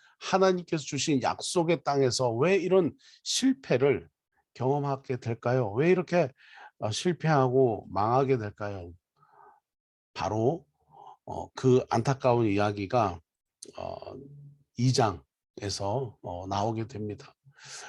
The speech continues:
왜 이렇게 하나님 앞에 어려운 일이 일어났을까요? 자,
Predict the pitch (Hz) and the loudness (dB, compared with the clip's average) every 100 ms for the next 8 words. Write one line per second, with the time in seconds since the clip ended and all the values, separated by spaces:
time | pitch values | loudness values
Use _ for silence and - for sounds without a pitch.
0 | - 151 202 208 175 131 - 87 85 _ | -6 4 8 8 4 -2 -6 -6 -10 _
1 | _ - - 143 131 127 113 104 - 98 | _ -10 -4 2 2 2 0 -4 -4 -6
2 | 90 - - 127 135 131 110 107 101 110 | -8 -8 0 4 6 6 2 -2 -4 -4
3 | 107 92 - - - - - _ _ - | -4 -4 -4 -8 -12 -14 -18 _ _ -20
4 | - - - 80 71 | -20 -16 -10 -10 -10